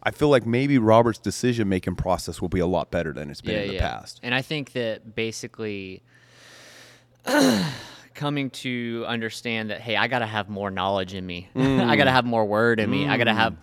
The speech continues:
Speaker 2: 'cause essentially that word is light to your path.
Speaker 1: Yeah,
Speaker 2: His
Speaker 1: yeah.
Speaker 2: word is a
Speaker 1: Right.
Speaker 2: light to our feet. And so when he orders these steps for us, when he puts these choices and these decisions out ahead of us, if we have more light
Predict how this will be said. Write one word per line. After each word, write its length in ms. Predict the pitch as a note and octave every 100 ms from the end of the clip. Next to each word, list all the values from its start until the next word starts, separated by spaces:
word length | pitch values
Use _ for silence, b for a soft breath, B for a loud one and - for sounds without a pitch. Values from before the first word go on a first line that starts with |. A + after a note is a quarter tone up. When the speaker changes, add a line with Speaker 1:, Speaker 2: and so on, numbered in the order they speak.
| -
Speaker 2:
'cause 180 | - B2+
essentially 380 | C3+ E3 F3 C#3+
that 180 | A#2 A2
word 240 | A#2+ C3
is 220 | A2+ A2+ G2+
light 360 | G2 C3 -
to 120 | - B2
your 200 | A2 G#2
path. 400 | - F3+ - -
Speaker 1:
Yeah, 180 | G#2+ G#2
Speaker 2:
His 180 | G#2+ G2+
Speaker 1:
yeah. 40 |
Speaker 2:
word 240 | A#2+ C3+
is 100 | A#2
a 40 | G#2+
Speaker 1:
Right. 120 | F#2+
Speaker 2:
light 200 | B2 -
to 120 | B2
our 120 | G2+ G2
feet. 260 | - F#3
And 100 | A2+
so 240 | - A2+ G2+ B B
when 120 | A#2
he 160 | C3 C3+
orders 560 | C3 C3 E3 C#3+ A#2 G#2
these 200 | B2 G#2+
steps 480 | - - F3+ F3 -
for 240 | - F#2
us, 200 | F#2 A2
when 100 | A#2 A2+
he 120 | A2
puts 380 | - D3 - -
these 340 | B2 A2+ - B B B B B
choices 580 | - - C#3+ C3+ C#3 A#2+
and 120 | A#2+
these 140 | A#2 G#2+
decisions 560 | A2+ - C#3 C3 A2+
out 220 | - G#2+
ahead 260 | G#2+ A#2+ F3
of 140 | D#3+
us, 260 | G#2+ G#2 -
if 160 | G#2+ -
we 120 | B2+
have 240 | C3 B2
more 220 | A#2+ G#2
light 340 | F#2 F#2+ C3+